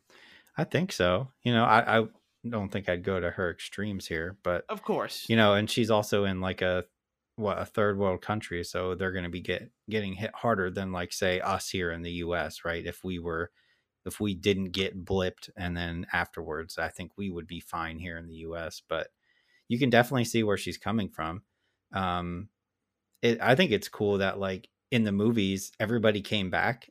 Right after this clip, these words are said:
Speaker 1: in Endgame, right? And we're all excited about it, and you don't even think about this side of it. So it's been very cool that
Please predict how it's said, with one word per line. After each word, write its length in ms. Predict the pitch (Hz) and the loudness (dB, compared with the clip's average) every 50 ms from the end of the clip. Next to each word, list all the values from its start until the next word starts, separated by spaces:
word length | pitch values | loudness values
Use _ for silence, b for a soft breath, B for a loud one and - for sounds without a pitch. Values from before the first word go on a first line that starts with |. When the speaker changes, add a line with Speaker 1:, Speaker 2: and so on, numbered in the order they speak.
| _ - | _ -4
Speaker 1:
in 180 | 98 98 98 | -4 -4 -2
Endgame, 520 | 101 101 101 101 98 113 113 120 123 113 98 | -2 -2 -2 0 2 4 4 4 4 4 4
right? 220 | 95 104 113 117 | 6 4 4 4
And 200 | 95 98 98 95 | 2 -2 -2 0
we're 180 | 95 95 95 92 | 0 2 2 2
all 180 | 92 95 92 | 2 2 0
excited 440 | 90 - - - 90 90 92 95 101 | -2 -4 -2 0 0 0 2 0 -2
about 280 | 107 107 113 120 123 135 | 0 4 4 6 6 6
it, 140 | 135 - - | 6 4 2
and 120 | 104 101 | 2 2
you 80 | 101 101 | 4 4
don't 140 | 101 98 95 | 4 2 2
even 220 | 92 87 92 - | 0 -2 -4 -6
think 240 | - - 131 131 - | -4 -4 -2 -2 -2
about 280 | 95 92 87 82 78 | -2 -2 -2 -2 -4
this 160 | 85 90 - - | -6 -8 -8 -6
side 260 | - 76 78 78 76 | -6 -6 -6 -6 -8
of 120 | 73 - | -10 -12
it. 100 | 73 - - _ _ _ _ _ _ _ | -14 -14 -14 _ _ _ _ _ _ _
So 140 | - - 107 | 2 2 2
it's 100 | 104 - | 4 4
been 180 | - 110 104 98 | 2 2 4 6
very 260 | 107 107 104 98 92 | 6 6 6 4 2
cool 320 | - - 101 95 92 90 | 0 0 0 0 2 2
that 240 | 87 90 90 85 | 0 0 0 -2